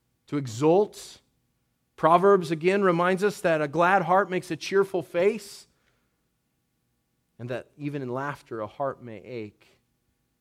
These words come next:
and the end of joy may be grief. And you see God laughing in Scripture. The Lord laughs at His enemies in Psalm fifty-nine. He laughs at them in Psalm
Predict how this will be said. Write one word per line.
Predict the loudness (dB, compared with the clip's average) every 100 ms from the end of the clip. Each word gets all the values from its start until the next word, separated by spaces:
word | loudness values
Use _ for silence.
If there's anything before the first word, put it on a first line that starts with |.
| _ _ _
and | -12
the | -10
end | -10
of | -12
joy | -8 -6 -6
may | -8 -10
be | -12
grief. | -14 -10 -10 -10 -16 -20 _ _ _ _ _ _ _ _ _ _ _ _ _ _ _ _ _ _ _ _ _ _ _ _ _ _ -10
And | -8 -8
you | -10
see | -10 -14 -8
God | -6 -6 -4
laughing | -4 -4 -8 -18 -20 -20 _ _ _
in | -20
Scripture. | -20 -16 -16 -16 -20 -20 -20 _ _ _ _ _ _ _
The | -4
Lord | 0 0
laughs | -2 -6 -6 -10 -14 -14
at | -12
His | -10
enemies | -10 -10 -10 -12 -16
in | -20
Psalm | -14 -10 -10
fifty-nine. | -10 -14 -12 -12 -6 -4 -4 -8 -16 -16
He | -6
laughs | -4 -2 -2 -2 -6 -16
at | -14
them | -14 -14
in | -16
Psalm | -10 -6 -4 -6